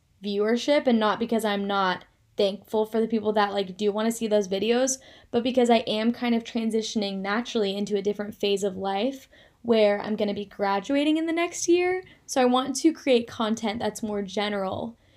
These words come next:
for a broader, like, viewership, for a broader audience, you know?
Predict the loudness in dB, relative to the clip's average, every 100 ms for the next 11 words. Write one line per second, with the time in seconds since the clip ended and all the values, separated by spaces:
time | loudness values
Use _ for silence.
0 | _ _ 2 4 4 2 0 4 4 4
1 | 0 -2 -6 _ _ _ _ _ _ -2
2 | -2 0 0 2 2 0 -4 -4 -2 0
3 | 0 2 4 2 2 2 2 -2 -4 -4
4 | 2 2 4 2 0